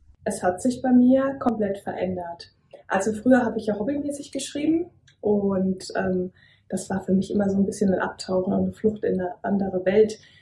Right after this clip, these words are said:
Das sagen ja viele Autoren und, ähm, damals wusste ich auch noch nicht, dass es irgendwann ja wirklich zu meinem Beruf wird. Es hatte tatsächlich eher diese,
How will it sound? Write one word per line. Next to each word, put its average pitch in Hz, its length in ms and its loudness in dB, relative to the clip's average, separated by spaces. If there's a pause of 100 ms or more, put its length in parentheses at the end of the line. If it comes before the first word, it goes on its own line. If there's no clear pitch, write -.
(160)
Das 202 140 -6
sagen 269 260 4
ja 226 160 2
viele - 280 0
Autoren 233 600 2
und, 208 460 0
ähm, 196 400 -2 (300)
damals 214 420 4
wusste 220 260 -2
ich 220 100 -4
auch 196 140 -4
noch 196 100 0
nicht, 202 220 -6
dass 196 140 -8
es - 160 -12
irgendwann 208 440 -2
ja 196 140 -2
wirklich 214 320 -2
zu - 120 -4
meinem 190 160 0
Beruf 202 420 0
wird. 240 300 0 (360)
Es - 180 -8
hatte 208 180 2
tatsächlich 208 640 -2
eher 208 200 2
diese, 208 540 2